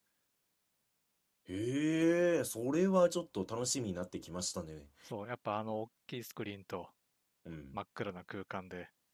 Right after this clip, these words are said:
Speaker 1: うんうん。
Speaker 2: まあ、あるから多分、Gがかかるんだと思う、見てる側にも。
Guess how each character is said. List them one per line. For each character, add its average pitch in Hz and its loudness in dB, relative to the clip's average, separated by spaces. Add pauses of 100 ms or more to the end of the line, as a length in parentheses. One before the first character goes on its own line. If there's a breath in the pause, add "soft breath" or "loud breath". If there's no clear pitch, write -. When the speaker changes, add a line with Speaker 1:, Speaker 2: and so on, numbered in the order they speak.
(340)
Speaker 1:
う 113 -14
ん 110 -4
う - -2
ん。 82 -6
Speaker 2:
ま 117 0
あ、 131 4
あ 165 2
る 202 -2
か 196 0
ら 190 2
多 170 2
分、 120 -6 (840)
G 117 -2
が 98 -2
か - -4
か - 10
る - -2
ん - -6
だ 90 -8
と - -4
思 101 -4
う、 - -16
見 104 -12
て 101 -6
る 98 -4
側 92 -2
に 98 -10
も。 120 -10